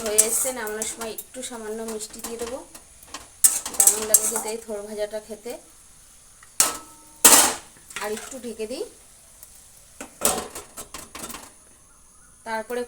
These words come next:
করব পাবদা মাছের ঝাল। এই যে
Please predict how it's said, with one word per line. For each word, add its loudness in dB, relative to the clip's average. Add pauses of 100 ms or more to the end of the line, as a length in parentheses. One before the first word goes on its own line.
করব -6 (500)
পাবদা -2
মাছের 0 (100)
ঝাল। -4 (840)
এই -10
যে -8